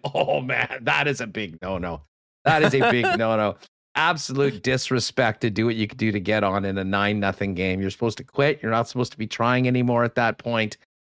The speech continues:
Speaker 1: And, um, in fa-, fact, I don't even know why the guy showed up to the plate with a bat.
Speaker 2: Yeah.
Speaker 1: Um,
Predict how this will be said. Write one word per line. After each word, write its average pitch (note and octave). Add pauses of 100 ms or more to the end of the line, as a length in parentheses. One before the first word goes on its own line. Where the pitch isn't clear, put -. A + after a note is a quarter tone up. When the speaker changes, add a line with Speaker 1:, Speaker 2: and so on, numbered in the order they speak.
Speaker 1:
And, G#2+
um, A2
in C3+
fa-, D#3
fact, E3
I C#3+
don't E3
even C#3+
know C3+
why B2
the A#2
guy G#2+
showed A#2+
up A2
to B2
the F#2+
plate G2
with G2
a F2+
bat. F2 (300)
Speaker 2:
Yeah. A2
Speaker 1:
Um, G2